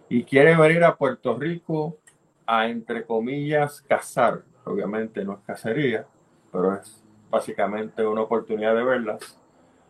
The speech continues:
Boas puertorriqueñas, porque la chica es herpetóloga, le gusta la herpetología, así que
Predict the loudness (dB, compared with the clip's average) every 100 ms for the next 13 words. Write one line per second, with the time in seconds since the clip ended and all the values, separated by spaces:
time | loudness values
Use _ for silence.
0 | _ 2 6 6 6 2 -4 -4 -6 -4
1 | -4 -4 -8 -12 _ _ _ _ -18 -12
2 | -8 -6 -6 -8 -2 4 6 8 8 6
3 | 2 -2 -2 -2 -4 -10 -20 _ _ -8
4 | -8 -6 -6 0 2 0 -4 -10 _ _
5 | _ -16 -14 -8 -8 -4 -2 -2 -2 -6
6 | -4 -2 -2 -2 -4 -6 -10 -6 -6 -6